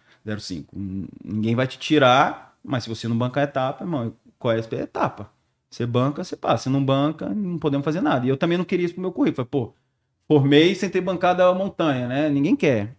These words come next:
né? E eu falo assim, eu, graças a Deus, todos os meus cursos que eu fiz, eu banquei minhas etapas, até as piores eu banquei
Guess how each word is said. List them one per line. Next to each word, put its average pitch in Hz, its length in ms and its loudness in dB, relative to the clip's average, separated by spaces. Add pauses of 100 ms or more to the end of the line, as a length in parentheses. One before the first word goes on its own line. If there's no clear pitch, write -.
né? 123 400 2 (680)
E 117 140 6
eu 123 140 8
falo 131 240 6
assim, 131 180 4
eu, 123 80 6
graças 135 240 6
a 147 40 4
Deus, 139 120 4
todos 180 260 2
os 180 60 4
meus 156 120 6
cursos 147 160 2
que 147 60 -2
eu 139 40 4
fiz, 143 160 2
eu 165 80 4
banquei 160 260 4
minhas 160 160 4
etapas, 151 640 4
até 139 200 2
as 170 140 4
piores 170 640 6
eu 175 200 4
banquei 156 760 2